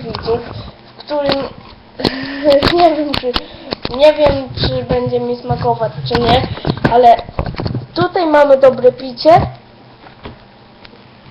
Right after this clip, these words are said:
a tutaj mamy szkl-, a tutaj mamy wodę z solą.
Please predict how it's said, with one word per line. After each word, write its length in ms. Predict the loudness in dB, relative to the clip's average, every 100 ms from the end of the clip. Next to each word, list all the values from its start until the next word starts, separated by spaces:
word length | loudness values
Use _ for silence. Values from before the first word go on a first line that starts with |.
| -20 -12
a 100 | -6
tutaj 340 | -4 0 0
mamy 280 | 0 -2 -2
szkl-, 300 | -8 -16 -18 -18 -20 -10
a 80 | -8
tutaj 400 | -6 -2 -2 0
mamy 280 | -2 -2 -4
wodę 460 | -2 -2 -2 -2
z 200 | -2 -4
solą. 360 | 0 2 2 -2